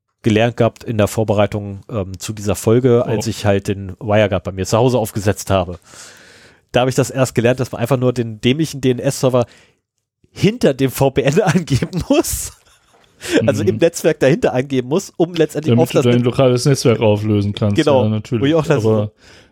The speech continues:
Speaker 2: im,
Speaker 1: äh,
Speaker 2: im Nachhinein klingt das ganz logisch,
Speaker 1: ja.
Speaker 2: aber ich hab auch, ich hab Konnektivität über die I-P-Adressen gehabt, aber nicht über ein,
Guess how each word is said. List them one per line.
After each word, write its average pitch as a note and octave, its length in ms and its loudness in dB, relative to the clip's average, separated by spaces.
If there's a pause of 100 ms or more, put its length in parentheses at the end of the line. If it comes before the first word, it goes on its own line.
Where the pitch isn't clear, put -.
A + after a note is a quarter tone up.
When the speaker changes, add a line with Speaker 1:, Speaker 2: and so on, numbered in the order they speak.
Speaker 2:
im, - 80 0
Speaker 1:
äh, B2+ 220 4
Speaker 2:
im B2+ 80 2
Nachhinein C3 500 2
klingt C#3 280 -4
das B2 180 0
ganz A#2+ 240 0
logisch, C3+ 380 0
Speaker 1:
ja. A2+ 240 2
Speaker 2:
aber A#2+ 340 0
ich - 140 -6
hab C3 80 -2
auch, B2 280 0 (400)
ich - 140 -4
hab A#2+ 140 2 (340)
Konnektivität C3+ 800 0
über C3 160 -2
die C3+ 100 0
I-P-Adressen C#3 720 0
gehabt, C3 360 0
aber A#2 180 -2
nicht B2 240 0
über A#2+ 280 -2
ein, A#2 200 -4